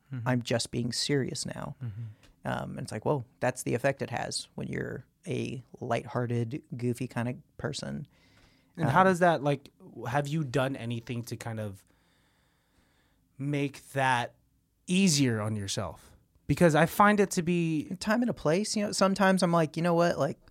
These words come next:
Speaker 2: like, I should leave my shit at the door right now."
Speaker 1: Mm-hmm.
Speaker 2: 'Cause, like, I'm at work or something.
Speaker 1: Of course, of course.
Speaker 2: Yeah. And, and then there's other times where it's like, "No, this is how I feel.
Speaker 1: Mm-hmm.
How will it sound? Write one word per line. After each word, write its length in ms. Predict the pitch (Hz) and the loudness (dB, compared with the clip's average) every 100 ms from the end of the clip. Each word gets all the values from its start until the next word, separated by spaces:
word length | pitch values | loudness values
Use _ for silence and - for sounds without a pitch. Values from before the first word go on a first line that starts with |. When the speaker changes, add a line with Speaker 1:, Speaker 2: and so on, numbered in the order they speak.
| _ _ _ _ _ | _ _ _ _ _
Speaker 2:
like, 180 | - 127 - _ _ _ _ _ _ _ _ _ _ _ | -8 -8 -10 _ _ _ _ _ _ _ _ _ _ _
I 80 | - | -4
should 180 | 135 139 | -2 2
leave 160 | 131 123 | 2 2
my 100 | 127 | 0
shit 180 | - | 0
at 120 | 127 123 | -2 0
the 60 | |
door 200 | 123 127 | 2 4
right 180 | 135 139 | 4 2
now." 260 | 143 151 151 - | 2 0 -2 -8
Speaker 1:
Mm-hmm. 260 | 101 104 107 - _ _ _ _ | -8 -8 -10 -16 _ _ _ _
Speaker 2:
'Cause, 220 | - 131 - - _ _ _ | -16 -16 -16 -20 _ _ _
like, 200 | - 123 | -16 -6
I'm 100 | 120 | 0
at 140 | 127 120 | 2 4
work 360 | 127 175 - | 4 2 0
or 140 | - 135 | 0 2
something. 440 | - 139 160 160 | 4 4 6 6
Speaker 1:
Of 40 | 180 | 6
course, 260 | 113 - - | 2 -2 -10
of 120 | 117 | -4
course. 260 | 123 104 | -4 -2
Speaker 2:
Yeah. 320 | 214 131 120 - - _ _ - _ | 2 2 2 -4 -14 _ _ -20 _
And, 400 | - 127 127 127 - | -4 -2 -2 -2 2
and 120 | 185 | 4
then 80 | 233 | 6
there's 160 | 233 | 4
other 120 | 226 | 4
times 280 | 226 202 208 | 4 4 4
where 80 | 202 | 2
it's 120 | 180 | 4
like, 240 | 185 170 - _ _ _ _ _ _ | 4 2 -2 _ _ _ _ _ _
"No, 240 | - 196 139 | 0 2 2
this 220 | 123 - | 0 0
is 100 | 156 | -2
how 280 | - - 120 | -4 -2 2
I 120 | 123 | 2
feel. 480 | 120 127 139 - - _ _ | 0 -2 -2 -2 -8 _ _
Speaker 1:
Mm-hmm. 60 | - | -6